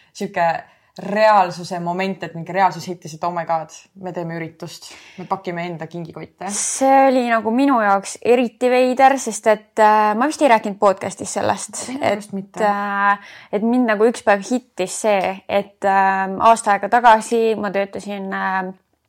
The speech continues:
Speaker 2: siis Magda Beautys, kes oli, äh, see hetk, äh, pahade tüdrukute vestlusõhtute põhi-, peasponsor.
Speaker 1: Mhm.
Speaker 2: Ja neil oli päris palju üritusi, ehk siis sadade kaupa ma pakkisin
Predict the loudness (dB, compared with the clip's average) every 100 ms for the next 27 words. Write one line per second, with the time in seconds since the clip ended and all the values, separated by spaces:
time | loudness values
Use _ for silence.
0 | _ _ -16 -10 -8 0 2 2 0 0
1 | -2 -4 -4 -8 -20 -20 -20 -4 -2 0
2 | 2 2 2 2 0 2 4 2 2 0
3 | 0 -2 -2 2 4 4 6 6 4 2
4 | 0 0 -2 -6 -4 -2 -4 -4 -4 -4
5 | -6 -2 2 4 4 2 2 2 2 -2
6 | -8 _ 2 4 2 -2 -4 0 -2 -2
7 | -8 -6 -6 -8 -2 4 6 6 4 2
8 | 0 2 2 2 0 -2 0 2 2 0
9 | 0 2 2 4 2 0 -2 -2 -2 -4
10 | -4 -4 -4 -8 -2 0 2 2 0 4
11 | 2 2 0 2 0 -2 -4 2 0 0
12 | -8 -4 -4 -6